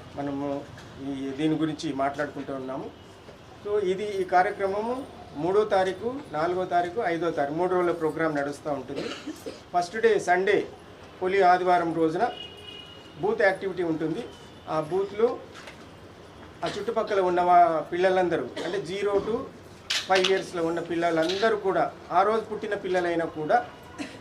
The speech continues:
వారందరూ కూడా రెండు పోలియో చుక్కలు వేయించాలి. So, దీనికి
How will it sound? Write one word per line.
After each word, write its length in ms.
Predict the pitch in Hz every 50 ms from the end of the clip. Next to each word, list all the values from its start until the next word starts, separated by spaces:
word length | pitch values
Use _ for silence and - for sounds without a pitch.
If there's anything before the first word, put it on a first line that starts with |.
| - - - - - -
వారందరూ 440 | 175 175 175 175 175 175 175 185 160
కూడా 240 | 156 165 170 202 220
రెండు 240 | 185 180 180 190
పోలియో 300 | 202 - 180 175 180 180
చుక్కలు 360 | - - 160 - 175 170 226 233
వేయించాలి. 580 | 262 247 202 160 147 - 151 139 143 190 233 - - - - - - - - - - - - - - - - - - - - - -
So, 140 | 214 220 247 254 - - - - - - - - - - - - - - - - - - - - - - - - - - - - -
దీనికి 420 | 185 196 196 208 196 226 247 262